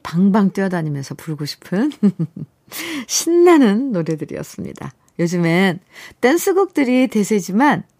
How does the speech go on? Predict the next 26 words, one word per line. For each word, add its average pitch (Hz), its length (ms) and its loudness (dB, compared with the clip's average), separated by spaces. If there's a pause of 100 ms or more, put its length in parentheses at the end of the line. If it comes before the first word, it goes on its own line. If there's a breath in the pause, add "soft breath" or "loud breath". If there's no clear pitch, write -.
(400 loud breath)
이렇게 254 560 0
거침없는 294 880 2
락밴드의 269 720 2
노래들이 156 600 -4
좀 160 220 -8
더 147 220 -8 (920)
많아지면 147 460 -2
좋겠다는 - 460 -2
생각도 165 380 0
드네요. - 380 2 (840 loud breath)
밴드 196 360 6
음악 143 360 -2 (140)
좋아하죠. 143 760 -4 (560 loud breath)
이번엔 240 580 2
분위기 240 320 2
좀 226 160 0
바꿔서 208 560 0 (280 loud breath)
숨 392 460 2
좀 349 260 4
고를 240 380 2
수 240 180 -2
있는 240 460 4
정다운 185 540 0
노래들 170 360 -2
만나볼 156 400 -4
건데요. 147 560 -8